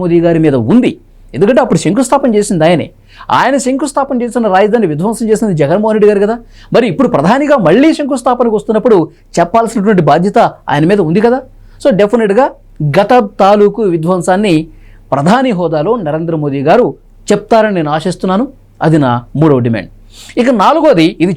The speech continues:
చాలా ఇంపార్టెంట్ అండి, ఎందుకంటే తాను శంకుస్థాపన చేసిన రాజధాని విధ్వంసం జరుగుతుంటే ప్రధానమంత్రి నరేంద్ర మోదీ గారు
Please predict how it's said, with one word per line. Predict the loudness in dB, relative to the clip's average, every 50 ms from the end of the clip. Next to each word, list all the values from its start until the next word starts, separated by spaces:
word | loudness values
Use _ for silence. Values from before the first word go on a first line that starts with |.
| -4
చాలా | -2 0 2 2 2 2
ఇంపార్టెంట్ | 0 -2 -2 -2 -2 -2 -4 -4 -4 -4
అండి, | -6 -6 -12 -18 -20 -20 -12 -4 0
ఎందుకంటే | 0 2 2 2 2 2 2 2 0 0 -4 -14 -20 -20 -20 -20 -20 -20 -20 -20 -20 -20 -20 -20 -20 -20 -16 -6 -2
తాను | 0 2 2 2 0
శంకుస్థాపన | -2 0 0 0 0 0 0 0 0 0 0 0 0 0
చేసిన | 0 -2 -2 -2 -4 -2
రాజధాని | 0 0 0 2 2 2 0 0 0
విధ్వంసం | -4 -4 -4 -2 0 0 0 -2 -2 -2
జరుగుతుంటే | 0 2 2 0 0 0 -2 -2 0 -2 -2 -2 -4 -10 -20 -20 -20 -20 -20 -20 -20 -20 -20 -20 -20 -20 -10 -4
ప్రధానమంత్రి | -2 0 2 2 2 2 0 0 -2 -2 -2 -2 0 0 0 -2 -2 -6 -8 -4
నరేంద్ర | -2 0 2 2 2 2
మోదీ | 0 0 0 0 2
గారు | 2 2 2 2 0 -4 -8